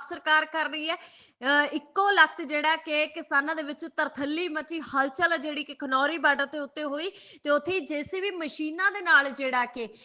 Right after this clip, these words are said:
ਕਿਸਾਨਾਂ ਦੇ ਟੈਂਟ ਪੱਟ ਦਿੱਤੇ ਗਏ ਤੇ ਜਿਸ ਤੋਂ ਬਾਅਦ ਕਿਸਾਨ ਭੜਕਦੇ ਹੋਏ ਨਜ਼ਰ ਆਏ। ਕਿਸਾਨ ਆਗੂ ਨੂੰ ਹਿਰਾਸਤ ਦੇ ਵਿੱਚ ਲੈ ਲਿਆ। ਅਹ, ਉੱਥੇ ਹੀ ਮਨਦੀਪ ਸਿੱਧੂ ਦਾ ਬਿਆਨ ਸਾਹਮਣੇ ਆ ਰਿਹਾ ਤੇ ਜਿਸ ਤੋਂ ਬਾਅਦ ਉਹਨਾਂ ਨੇ ਕਿਸਾਨਾਂ ਨੂੰ ਜਿਹੜਾ ਕਿ ਕਿਹਾ ਕਿ "ਤੁਸੀਂ, ਅਹ, ਧਰਨਾ ਚੱਕ ਦਿਓ, ਨਹੀਂ ਸਾਡੇ ਕੋਲ ਤਿੰਨ ਹਜ਼ਾਰ ਕਿਸਾ-, ਅਹ, ਪੁਲਿਸ ਫੋਰਸ ਹੈ ਤੇ ਤੁਸੀਂ ਆਪਣਾ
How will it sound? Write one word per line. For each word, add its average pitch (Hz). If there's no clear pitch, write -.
ਕਿਸਾਨਾਂ 311
ਦੇ 302
ਟੈਂਟ 311
ਪੱਟ 330
ਦਿੱਤੇ 311
ਗਏ 311
ਤੇ 330
ਜਿਸ 269
ਤੋਂ 294
ਬਾਅਦ 277
ਕਿਸਾਨ 269
ਭੜਕਦੇ 254
ਹੋਏ 233
ਨਜ਼ਰ 247
ਆਏ। 320
ਕਿਸਾਨ 269
ਆਗੂ 262
ਨੂੰ 262
ਹਿਰਾਸਤ 254
ਦੇ 294
ਵਿੱਚ 285
ਲੈ 285
ਲਿਆ। 302
ਅਹ, 277
ਉੱਥੇ 277
ਹੀ 330
ਮਨਦੀਪ 285
ਸਿੱਧੂ 294
ਦਾ 285
ਬਿਆਨ 269
ਸਾਹਮਣੇ 302
ਆ 285
ਰਿਹਾ 302
ਤੇ 330
ਜਿਸ 247
ਤੋਂ 285
ਬਾਅਦ 254
ਉਹਨਾਂ 269
ਨੇ 285
ਕਿਸਾਨਾਂ 254
ਨੂੰ 277
ਜਿਹੜਾ 254
ਕਿ 262
ਕਿਹਾ 254
ਕਿ 311
"ਤੁਸੀਂ, 294
ਅਹ, 285
ਧਰਨਾ 302
ਚੱਕ 311
ਦਿਓ, 349
ਨਹੀਂ 302
ਸਾਡੇ 262
ਕੋਲ 294
ਤਿੰਨ 285
ਹਜ਼ਾਰ 247
ਕਿਸਾ-, 247
ਅਹ, 262
ਪੁਲਿਸ 277
ਫੋਰਸ 311
ਹੈ 349
ਤੇ 359
ਤੁਸੀਂ 311
ਆਪਣਾ 285